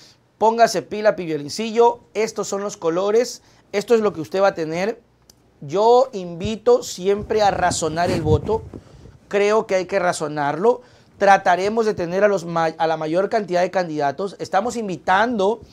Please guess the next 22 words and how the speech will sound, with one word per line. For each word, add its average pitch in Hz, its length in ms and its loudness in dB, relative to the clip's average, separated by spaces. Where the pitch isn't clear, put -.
estamos 226 500 -2
enviando 190 600 2
correos, 190 680 0
tratando 214 600 4
de 226 100 6
que 190 100 -6
los 180 120 -6
candidatos 175 640 -4
acepten 170 840 -2
una 160 160 -10
entrevista 175 400 -4
con 170 120 -8
nosotros. 156 540 -8
Algunos 208 600 2
aceptarán, 190 640 0
otros 233 460 2
no 190 220 0
aceptarán, 185 600 -2
están 170 260 -8
en 170 100 -8
su 196 220 -6
derecho. 185 520 -4